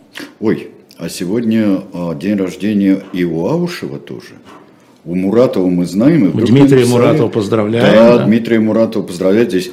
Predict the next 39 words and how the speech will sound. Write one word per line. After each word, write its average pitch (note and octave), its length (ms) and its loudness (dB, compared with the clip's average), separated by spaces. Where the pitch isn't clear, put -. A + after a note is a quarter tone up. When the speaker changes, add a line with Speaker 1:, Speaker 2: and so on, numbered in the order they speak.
Speaker 1:
ре-, G2+ 260 2
ревниво A2 360 4
спрашивают, G2+ 360 -4
а G2+ 60 2
вы, G#2+ 160 4
э, G#2 380 4
успе-, - 340 -4
поздравили B2+ 640 4
уже? G#2 420 2
Успели C#3 380 2
поздравить D#3 640 2
Speaker 2:
Вы B2+ 140 0
знаете, A2 240 2
Speaker 1:
Дмитрия G#2 140 4
Speaker 2:
ещё - 140 2
не G2 60 4
смотрел G2+ 380 4
Speaker 1:
Муратова? A2+ 100 -2
Speaker 2:
свой B2+ 140 0
календарь, C3 400 0
что - 160 -10
называется. G#2 580 -6
Муратова C#3 340 0
поздравил. C3 520 -2
А A2 260 -8
если A#2 460 -2
Руслан A2+ 340 -2
Султанович B2 720 -4
сегодня, C3 500 -2
то - 180 -10
я, G#2+ 220 -6
безусловно, A#2 640 -2
ему A#2 120 -4
сегодня B2+ 400 -4
напишу. D#3 380 -6
И C#3 80 2
от D3+ 180 4
вас D#3 300 2
тоже. G#2+ 340 -4